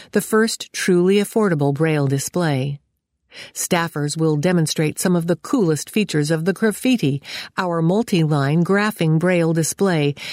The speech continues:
and our talking graphing calculator, the Orion T I eighty-four. You'll also get to see the Matt Connect, developed through our partnership with Humanware, and A P H's handheld video magnifier,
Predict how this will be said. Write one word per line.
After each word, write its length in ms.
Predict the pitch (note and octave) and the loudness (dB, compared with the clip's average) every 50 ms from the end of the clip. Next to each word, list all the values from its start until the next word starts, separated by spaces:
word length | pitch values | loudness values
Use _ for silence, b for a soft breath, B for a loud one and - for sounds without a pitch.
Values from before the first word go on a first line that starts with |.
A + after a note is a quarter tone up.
| B B | B B
and 280 | - A#3 C4 C#4 C4 A#3 | -2 -2 -2 0 0 0
our 240 | F#3+ E3+ E3+ F3 E3+ | 0 0 0 0 -2
talking 520 | - - - A#3+ A#3+ - F3+ D#3+ D3+ D3 | -2 -2 -4 -4 -2 0 0 2 2 2
graphing 440 | D3 E3 E3 D#3 D#3 - D#3+ D3+ D3 | 2 2 0 0 0 0 0 0 0
calculator, 760 | - - G3 A3+ G#3+ - F3 D#3 C#3 C3+ C#3 C#3+ D3 D3 D#3+ B B B B B B B | 0 -2 -2 -2 -2 0 0 0 2 0 0 0 -2 -2 -4 B B B B B B B
the 160 | - G3 F#3 - | 0 0 2 2
Orion 640 | F3+ E3+ E3 E3 F3+ F3+ G3 G#3+ A3+ A#3+ B3+ B3+ B3+ | 2 2 2 2 0 0 0 0 0 0 0 0 -2
T 360 | B3 - A#3 G#3 G3+ G#3+ - - | -2 0 0 0 0 0 -2 -4
I 380 | - E3 D#3+ D#3+ D#3 D#3+ F3 - - | -4 -2 -2 -2 -2 -2 -2 -2 0
eighty-four. 840 | F3 E3 D#3+ F3 F3+ F3+ - - G3 F#3+ E3 D3 C#3 C#3+ D#3+ E3 - _ _ _ _ _ _ _ _ _ _ _ _ _ _ | 0 2 2 0 -2 -4 -2 -2 0 0 0 0 -2 -4 -6 -10 -16 _ _ _ _ _ _ _ _ _ _ _ _ _ _
You'll 200 | _ A3+ A#3+ A3+ | _ 0 2 2
also 340 | - - D#3+ D#3 C#3+ - F#3 | 2 2 0 2 2 2 2
get 220 | E3+ D3 D#3+ - - | 2 2 0 0 0
to 100 | G3 F#3+ | -2 -2
see 320 | - - - E3+ E3+ F#3 | 0 0 2 2 2 4
the 140 | F3 G#3+ G#3 | 4 4 4
Matt 400 | G3 F3 F3 E3+ F#3+ G#3+ - - | 4 4 4 2 -2 -4 -6 -4
Connect, 580 | - A3 G#3+ G#3+ G#3 F#3 C#3+ - - - - - _ | -2 0 2 2 2 2 0 -2 -6 -14 -20 -10 _
developed 500 | E3 F#3 E3 D#3+ D#3+ D3 C#3+ C#3+ - - | 0 0 2 2 2 2 0 -2 -4 -6
through 200 | - - F3 D#3+ | -2 0 0 2
our 160 | D#3 D3 C#3+ C#3 | 2 2 0 -2
partnership 640 | - - G#3+ A3+ G#3+ D3 C3+ - - D#3+ C#3+ - - | -2 -2 -4 -2 -2 -2 -2 0 0 -2 -2 0 0
with 160 | F#3 G3 F#3+ | 0 0 0
Humanware, 840 | - - - B3+ A#3 F#3+ E3 D#3 D3 C#3+ C#3+ C#3+ C3+ B2+ B2+ C3+ B B B B B B B | -2 -2 0 2 2 4 4 2 2 2 2 2 2 0 -2 -4 B B B B B B B
and 280 | - A#3+ C4 C#4 C#4 - - | -2 0 2 2 0 0 0
A 140 | F3+ F3+ F#3 | 0 0 0
P 240 | - G#3 F#3+ E3+ D#3 | 0 0 2 2 2
H's 320 | D3+ D#3 - E3+ D#3+ - | 2 2 0 -2 -2 -2
handheld 580 | - - E3 F3 F3 E3+ D#3 E3+ D#3+ E3+ D#3+ D#3 | -4 -2 0 0 0 0 -2 -2 -2 -2 0 0
video 500 | D#3 D#3 G3 A#3 A#3+ G3+ D#3 C#3 C#3 C#3+ | 0 2 2 2 2 2 2 2 2 2
magnifier, 880 | C#3 C#3+ C#3+ C#3+ C#3 D3 D3 C#3+ C#3 - D3+ C#3 C3+ C3 C3+ D3 E3+ | 2 2 2 2 2 2 2 2 0 -2 -2 -2 0 0 -2 -2 -4